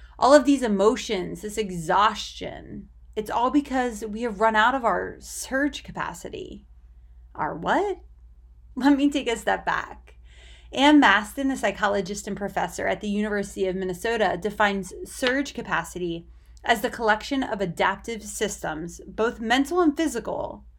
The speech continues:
that we humans use for short ter-, short-term survival when we're faced with stressful situations.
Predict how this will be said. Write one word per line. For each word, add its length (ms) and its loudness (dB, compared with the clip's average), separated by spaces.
that 220 4
we 240 6
humans 720 2
use 680 -2
for 200 -6
short 320 -4
ter-, 320 -14
short-term 680 -4
survival 920 0
when 180 -4
we're 100 -2
faced 540 -6
with 120 -6
stressful 500 -4
situations. 1120 -10